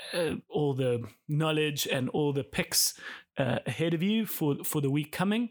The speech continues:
So that is the plan. Uh, another nice little thing to mention, I've said it before, Cole is a very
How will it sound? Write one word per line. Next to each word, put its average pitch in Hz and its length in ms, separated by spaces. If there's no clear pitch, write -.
So - 160
that 220 320
is 175 260
the 143 120
plan. 147 500
Uh, - 40
another 175 320
nice 170 360
little 170 140
thing 170 220
to 160 120
mention, 160 560
I've 135 260
said 151 200
it 143 120
before, 143 340
Cole 151 380
is 151 180
a 131 80
very 135 460